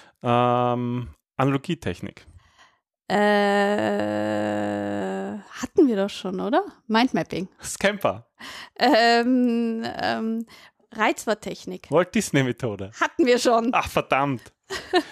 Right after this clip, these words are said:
Speaker 1: Na gut, wenn das doppelt ist, dann hört man auf.
Speaker 2: Gut.
Speaker 1: Also, ich glaub, die Idee ist hoffentlich angekommen.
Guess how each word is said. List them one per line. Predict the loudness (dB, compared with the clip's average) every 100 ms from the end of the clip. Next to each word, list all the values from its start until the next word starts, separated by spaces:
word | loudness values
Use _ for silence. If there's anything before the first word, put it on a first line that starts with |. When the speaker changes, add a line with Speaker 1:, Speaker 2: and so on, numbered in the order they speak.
| -2
Speaker 1:
Na |
gut, | 0 2 4
wenn | 4
das | 4
doppelt | 0 -2 0
ist, | 0 2 2
dann | 2
hört | 2
man | 0
auf. | -2 -4 -8 -20 _ -2
Speaker 2:
Gut. | 0 0 -8 -18 -12 -10 -10 -10 -12 _ -8 -6 -6 -8 -4
Speaker 1:
Also, | -2 0 -2
ich | 0
glaub, | -2 2
die | 2 2 2
Idee | 0 2 4 2 -2 -10 -18 _ _ _ -20 -18
ist | -2
hoffentlich | -2 -2 -4 -4 -6 -10 -20 _
angekommen. | 0 0 -2 -8 -8